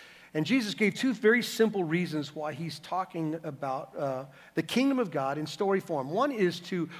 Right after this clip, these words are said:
reveal to the people who truly love Jesus what the kingdom of God is like, gonna be like.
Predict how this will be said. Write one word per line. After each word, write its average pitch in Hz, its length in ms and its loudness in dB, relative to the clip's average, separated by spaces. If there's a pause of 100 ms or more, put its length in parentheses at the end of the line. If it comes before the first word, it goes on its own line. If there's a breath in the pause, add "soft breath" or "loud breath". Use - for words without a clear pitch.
reveal 190 440 2
to 277 100 -2
the 233 100 0
people 214 300 0
who 160 80 0
truly 285 640 2
love 220 420 4
Jesus 160 460 0 (180 loud breath)
what 208 220 2
the 202 60 4
kingdom 285 520 4
of 240 160 2
God 151 380 2
is 226 280 2
like, 139 260 4
gonna 220 180 6
be 233 160 4
like. 175 360 0